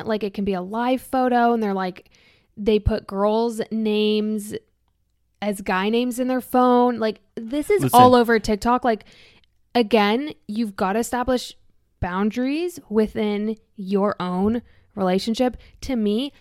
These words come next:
Speaker 1: that's a red flag. To me, as a female, it's like, "Well, am I not enough?" If,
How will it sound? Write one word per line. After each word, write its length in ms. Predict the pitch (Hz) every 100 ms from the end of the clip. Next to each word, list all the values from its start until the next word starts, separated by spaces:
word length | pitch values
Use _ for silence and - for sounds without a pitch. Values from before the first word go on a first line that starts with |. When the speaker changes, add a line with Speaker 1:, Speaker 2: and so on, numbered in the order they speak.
| _
Speaker 1:
that's 260 | 214 214 214
a 40 |
red 160 | 202 185
flag. 340 | - - - - _ _ _ _ _ -
To 80 |
me, 600 | 262 254 254 254 233 269 285 -
as 140 | 220
a 80 | 220
female, 400 | - 233 214 202
it's 120 | 208
like, 200 | 220 208
"Well, 280 | 214 214 208
am 140 | 226 208
I 100 | 208
not 220 | 226 226
enough?" 560 | 208 196 208 262 294 320 -
If, 200 | 262